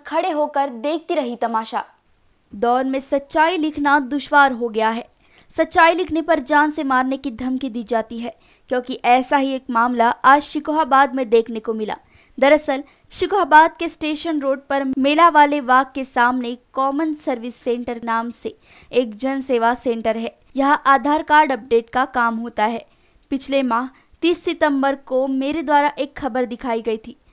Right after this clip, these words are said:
जिसमें कुछ आधार कार्ड धारकों से डेढ़ सौ से दो सौ रुपये लिए गए थे।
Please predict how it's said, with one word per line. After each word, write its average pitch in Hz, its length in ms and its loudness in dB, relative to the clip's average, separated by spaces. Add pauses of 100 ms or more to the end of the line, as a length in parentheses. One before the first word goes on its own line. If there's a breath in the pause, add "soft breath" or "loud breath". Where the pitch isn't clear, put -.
(160)
जिसमें 262 320 -8
कुछ 269 240 -8
आधार 247 320 0
कार्ड 254 320 -2
धारकों 262 460 -4
से 262 280 -10 (260 soft breath)
डेढ़ 294 280 4
सौ 320 180 -6
से 320 160 -6
दो 277 240 -6
सौ 294 140 -8
रुपये 254 260 -4
लिए 233 200 -2
गए 220 200 -4
थे। 226 180 -12